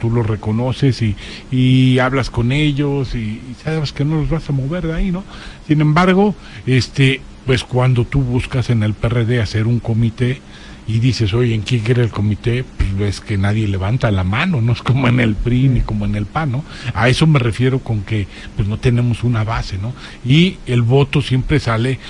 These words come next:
pues, arrastrado por el caudillo a nivel, a nivel federal, ¿no? Eh, eh,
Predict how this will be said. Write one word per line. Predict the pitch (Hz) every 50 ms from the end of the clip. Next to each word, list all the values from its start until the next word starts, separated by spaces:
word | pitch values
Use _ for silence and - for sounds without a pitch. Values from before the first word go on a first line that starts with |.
| - - -
pues, | 98 90 -
arrastrado | 101 101 98 92 87 92 - - 123 113 117 120 127 131 123
por | - - 127 107
el | 104 101 98
caudillo | - - 107 101 101 101 107 104 101 110 117 113 104 98
a | 95
nivel, | 92 90 90 87 98 107 107 104 104 101 - - - - - - - - - 95
a | 98
nivel | 107 117 127 123
federal, | - 135 135 127 131 135 147 160 165 151
¿no? | 135 139 135 - - - - - - -
Eh, | 120 120 120 120 117 117 117 113 113 - -
eh, | - 135 123 120 123 120 120 -